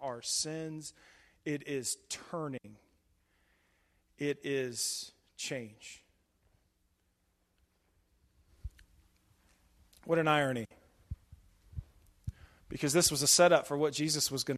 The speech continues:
do. Ezra's going back. Ezra's going back to Jerusalem. Here in America in twenty, twenty twenty-one,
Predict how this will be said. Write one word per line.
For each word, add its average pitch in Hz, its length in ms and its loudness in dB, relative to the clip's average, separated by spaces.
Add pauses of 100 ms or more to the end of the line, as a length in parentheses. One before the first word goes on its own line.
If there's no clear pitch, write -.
do. 120 280 -2 (2500)
Ezra's 185 380 8
going 190 260 0
back. 175 400 2 (1500)
Ezra's 175 340 2
going 180 220 -2
back 170 280 2
to 156 360 -2
Jerusalem. 151 640 -4 (1500)
Here 196 240 6
in 190 80 0
America 170 440 0
in 160 80 -2
twenty, 165 360 -4 (480)
twenty 180 360 -2
twenty-one, 160 840 -4